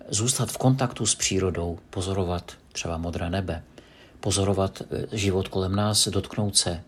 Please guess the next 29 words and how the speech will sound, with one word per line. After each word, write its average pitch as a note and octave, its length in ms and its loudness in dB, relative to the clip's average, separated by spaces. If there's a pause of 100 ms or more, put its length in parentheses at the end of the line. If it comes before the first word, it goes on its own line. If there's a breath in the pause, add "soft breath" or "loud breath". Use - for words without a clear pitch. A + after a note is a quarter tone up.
hlíny, G2 460 0 (640 loud breath)
vzít - 400 -4
do - 120 -2
rukou F#2 460 0 (260)
kousek F2+ 380 2
chleba. E2+ 440 -2 (960 loud breath)
To A2 100 4
všechno C3 560 4 (280)
jsou - 180 4
ona B2+ 200 4
podobenství, F#2+ 920 0 (1040)
kde G2+ 180 4
se G#2+ 200 4
Bůh A2 240 0
stává G#2 360 2
srozumitelným, F#2 960 -4 (800 loud breath)
kde G2+ 160 2
Bůh G2+ 460 0
k - 80 -2
nám G2+ 260 4 (120)
nějakým A#2+ 420 4
způsobem A2 540 2
promlouvá, E2+ 680 -2 (400 loud breath)
kde G2+ 400 4
se - 200 6
nám G#2 180 4
proměňuje G#2+ 540 4
onen G#2+ 320 4
obraz, G#2 580 0